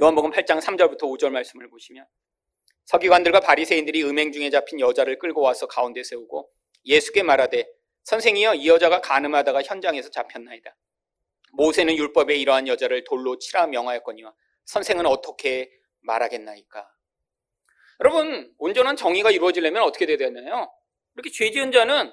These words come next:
심판을 받아야 마땅합니다. 여러분, 죄를 지었는데 심판받지 않으면,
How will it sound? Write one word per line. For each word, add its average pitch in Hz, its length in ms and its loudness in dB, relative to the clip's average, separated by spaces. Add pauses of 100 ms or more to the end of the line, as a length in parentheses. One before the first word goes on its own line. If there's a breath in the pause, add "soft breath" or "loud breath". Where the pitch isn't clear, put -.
(180)
심판을 - 420 -8
받아야 190 240 0
마땅합니다. 123 720 -12 (920)
여러분, 311 180 2
죄를 240 260 6
지었는데 262 560 4
심판받지 277 540 0
않으면, 151 480 -2